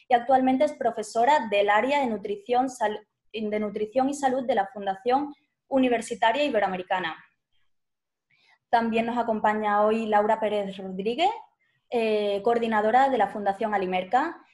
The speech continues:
mm, del programa, eh, en el programa de dirección y gestión de O N G y entidades no lucrativas por esade,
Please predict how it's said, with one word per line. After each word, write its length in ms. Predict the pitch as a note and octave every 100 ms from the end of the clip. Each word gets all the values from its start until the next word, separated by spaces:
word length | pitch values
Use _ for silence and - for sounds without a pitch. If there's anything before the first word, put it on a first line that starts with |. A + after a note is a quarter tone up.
| _ _
mm, 420 | A#3+ A3+ A3 G#3+
del 260 | G#3 G#3 G#3
programa, 1000 | G#3+ G3+ G#3 A3+ A#3+ A#3+ A#3+ A3 G3+ F#3+ F#3+ F#3
eh, 360 | G#3 F#3+ F#3 F3+
en 280 | F#3+ G3 G#3
el 140 | G#3
programa 640 | G#3 G3+ A3 B3+ C4+ C#4+ -
de 240 | G#3 G#3
dirección 580 | G3+ G3 G3 - A#3+ C4
y 60 | C4+
gestión 400 | G#3 G3 A3+ A3
de 80 | G3+
O 80 |
N 180 | F#3+ F#3+
G 240 | - C#4+ C#4+
y 80 |
entidades 480 | A#3 G#3+ G#3 G3+ A3
no 160 | G#3+ G#3+
lucrativas 600 | G#3+ G#3 F#3+ G#3 G#3 G#3+
por 140 | - G3+
esade, 460 | C4 A#3 A3+ C#4+